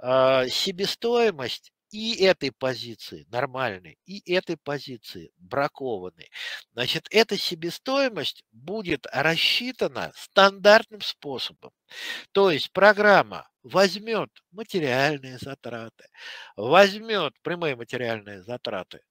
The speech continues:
возьмет пост-, э, трудозатраты, э, которые, э, значит, э, связаны именно с этим производством по выработке, да, м, возьмет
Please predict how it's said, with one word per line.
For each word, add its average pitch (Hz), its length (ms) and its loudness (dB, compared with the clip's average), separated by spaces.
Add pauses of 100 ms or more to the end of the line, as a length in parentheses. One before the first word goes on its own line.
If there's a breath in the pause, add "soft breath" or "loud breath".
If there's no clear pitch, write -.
(120)
возьмет 196 680 0 (640 soft breath)
пост-, - 300 0
э, 180 420 0
трудозатраты, 175 1120 0 (300)
э, 101 640 -12
которые, 113 1200 -2 (100)
э, 92 380 -16 (200)
значит, 101 360 -12 (220)
э, 92 540 -18 (920)
связаны 113 720 6
именно 107 240 -10
с - 120 -6
этим 107 260 -4
производством 101 880 -6
по 104 160 2
выработке, 98 560 -2
да, 202 260 6 (600 loud breath)
м, 120 260 -20
возьмет 220 440 6